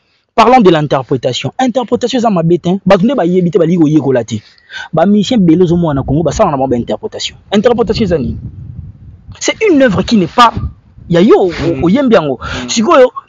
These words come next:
Speaker 1: déjà, monaka ba nzembo belé ba musicien bayembaka, eza ba interprétation, parce que basombaka yango. Déjà, ntango
Speaker 2: Ok.
Speaker 1: asombi nzembo,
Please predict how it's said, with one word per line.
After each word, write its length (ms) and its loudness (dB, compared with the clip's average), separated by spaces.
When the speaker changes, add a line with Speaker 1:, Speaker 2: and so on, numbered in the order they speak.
Speaker 1:
déjà, 300 4
monaka 300 4
ba 100 0
nzembo 280 2
belé 220 4
ba 80 4
musicien 300 0
bayembaka, 400 0
eza 100 2
ba 100 -2
interprétation, 640 -4
parce 140 -4
que 80 -4
basombaka 460 -2
yango. 120 -14
Déjà, 140 4
ntango 180 2
Speaker 2:
Ok. 60 4
Speaker 1:
asombi 300 4
nzembo, 500 4